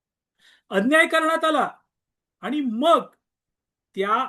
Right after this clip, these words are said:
अन्यायाला न्याय कसा मिळणार? खरंच त्या अन्यायाला न्याय मिळालाय का? आज तीच मंडळी म्हणतात,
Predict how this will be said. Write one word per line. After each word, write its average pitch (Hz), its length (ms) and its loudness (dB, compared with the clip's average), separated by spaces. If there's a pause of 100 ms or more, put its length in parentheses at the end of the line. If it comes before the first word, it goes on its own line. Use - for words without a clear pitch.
अन्यायाला 208 960 -2 (280)
न्याय 165 400 -4
कसा 240 340 -4
मिळणार? 247 360 0 (1080)
खरंच 285 480 2
त्या 294 200 0
अन्यायाला 285 460 -4
न्याय 277 180 -4
मिळालाय 269 460 -2
का? 208 220 -4 (1040)
आज 254 420 0 (600)
तीच 320 320 -4
मंडळी 254 420 0
म्हणतात, 226 500 -4